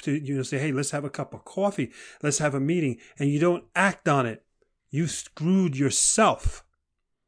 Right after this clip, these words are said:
I'm sick of it. I'm, I'm sick of it. I'm sick of seeing people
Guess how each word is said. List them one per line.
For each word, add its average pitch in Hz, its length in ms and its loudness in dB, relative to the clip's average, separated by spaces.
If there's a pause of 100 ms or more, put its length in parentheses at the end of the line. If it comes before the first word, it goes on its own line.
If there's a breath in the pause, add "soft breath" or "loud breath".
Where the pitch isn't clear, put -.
(500)
I'm 208 200 4
sick 208 340 0
of 110 100 -6
it. - 160 -16 (1040)
I'm, 143 280 -6 (160)
I'm 156 160 -8
sick - 260 -8
of 104 100 -16
it. - 140 -20 (960)
I'm 147 160 -2
sick 202 240 0
of 156 100 -2
seeing 156 300 -2
people 139 420 -6